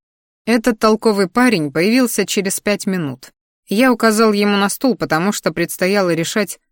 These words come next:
что с этим всем делать. Ведь за всеми событиями я совершенно забыл о родительских днях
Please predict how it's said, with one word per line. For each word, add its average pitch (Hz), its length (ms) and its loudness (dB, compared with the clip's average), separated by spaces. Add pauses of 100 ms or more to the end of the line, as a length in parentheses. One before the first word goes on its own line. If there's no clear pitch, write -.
что - 280 -2
с - 80 -2
этим 202 240 -2
всем 175 300 -4
делать. - 480 -6 (380)
Ведь 160 180 -4
за 190 140 0
всеми 202 280 0
событиями 190 680 0
я 170 220 -2
совершенно 196 680 0
забыл 180 460 2
о 165 80 2
родительских 170 760 -4
днях 160 480 -4